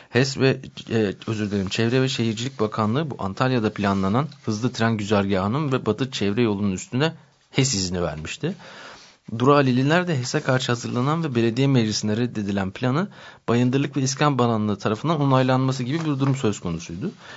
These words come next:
Danıştay Büyükşehir Belediyesi'nin açtığı davada yürütmeyi durdurma kararı vermiş ama mahkeme kararı uygulanır mı uygulanmaz mı bilinmiyor.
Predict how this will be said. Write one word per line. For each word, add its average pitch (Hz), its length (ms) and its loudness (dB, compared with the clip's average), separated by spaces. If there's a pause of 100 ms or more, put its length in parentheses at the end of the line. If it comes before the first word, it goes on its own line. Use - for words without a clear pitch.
(320)
Danıştay 147 480 2
Büyükşehir 147 440 0
Belediyesi'nin 131 400 0
açtığı 127 360 0
davada 123 420 2
yürütmeyi 131 480 -2
durdurma 123 400 2
kararı 101 380 2
vermiş 113 380 -2
ama 117 180 0
mahkeme 113 420 0
kararı 113 300 0
uygulanır 117 520 0
mı 110 120 -2
uygulanmaz 107 600 0
mı 147 180 -2
bilinmiyor. 104 420 0